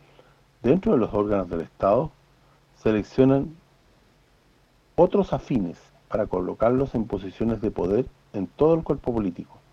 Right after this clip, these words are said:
La democracia se convierte así en patocracia y comienza a autodestruirse. Es evidente que algunos políticos occidentales querían que hubiera conflicto.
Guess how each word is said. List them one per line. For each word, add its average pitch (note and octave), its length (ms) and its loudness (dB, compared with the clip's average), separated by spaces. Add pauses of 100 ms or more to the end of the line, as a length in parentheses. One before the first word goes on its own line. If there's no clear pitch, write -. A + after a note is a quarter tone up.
(840)
La G#2 120 2
democracia G2+ 720 0 (280)
se - 200 -6
convierte G2+ 480 -2
así - 340 -4 (120)
en G2+ 160 -2
patocracia A2+ 760 2 (400)
y A#2 80 -4
comienza A2+ 640 -2 (240)
a A#2 60 -2
autodestruirse. A2+ 1000 -4 (2250)
Es E3 200 -2
evidente B2 480 0
que - 80 -2
algunos G#2 260 -2
políticos A#2+ 540 -6
occidentales B2 720 0 (1800)
querían F#3 560 10
que - 120 2
hubiera D3+ 220 8
conflicto. C3 640 4